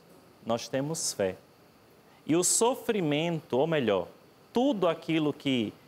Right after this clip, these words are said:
Nosso Senhor fez em vida, Ele assumiu.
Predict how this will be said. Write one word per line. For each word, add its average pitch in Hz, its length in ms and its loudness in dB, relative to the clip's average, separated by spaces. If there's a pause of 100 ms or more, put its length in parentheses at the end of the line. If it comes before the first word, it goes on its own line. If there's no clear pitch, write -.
(300)
Nosso 123 340 0
Senhor 127 420 0
fez 131 380 0
em 110 200 0
vida, 107 500 -2
Ele 156 180 0
assumiu. 165 680 -4